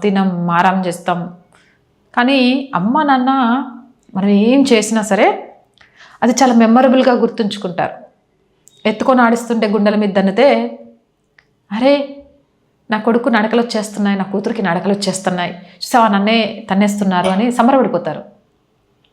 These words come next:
కానీ అరవై ఏళ్ళ వయసు దాటాక అదే గుండెల మీద నువ్వు తన్నుతుంటే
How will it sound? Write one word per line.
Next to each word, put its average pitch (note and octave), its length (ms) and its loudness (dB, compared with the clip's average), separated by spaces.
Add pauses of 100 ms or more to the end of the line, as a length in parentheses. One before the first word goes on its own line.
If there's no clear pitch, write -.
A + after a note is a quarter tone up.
(500)
కానీ C#4 500 0 (580)
అరవై G3 220 6
ఏళ్ళ G#3+ 300 6
వయసు D4+ 280 4
దాటాక C4 360 2
అదే A3 240 2
గుండెల B3 320 2
మీద A#3 120 2
నువ్వు G3+ 200 0
తన్నుతుంటే G#3 960 -2